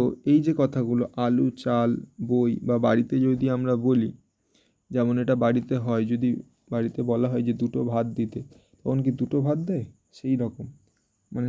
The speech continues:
তার অনেক সংখ্যা, যেমন চাল, চাল মানে তো আর একটা চাল নয়, বই মানে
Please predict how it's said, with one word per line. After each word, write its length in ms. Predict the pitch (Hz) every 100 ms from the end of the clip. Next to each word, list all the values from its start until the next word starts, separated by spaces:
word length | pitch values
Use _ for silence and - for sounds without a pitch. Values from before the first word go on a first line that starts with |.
| 131
তার 140 | 131 120 -
অনেক 300 | 127 147 147 - - -
সংখ্যা, 360 | - 123 107 120
যেমন 220 | 123 123
চাল, 260 | 117 113 110 107
চাল 200 | 113 113
মানে 180 | 117 127
তো 80 | 139
আর 80 | 135
একটা 300 | 120 123 -
চাল 220 | 143 151 156 165
নয়, 180 | 131 - _ _ _ -
বই 300 | 120 127 135
মানে 240 | 131 127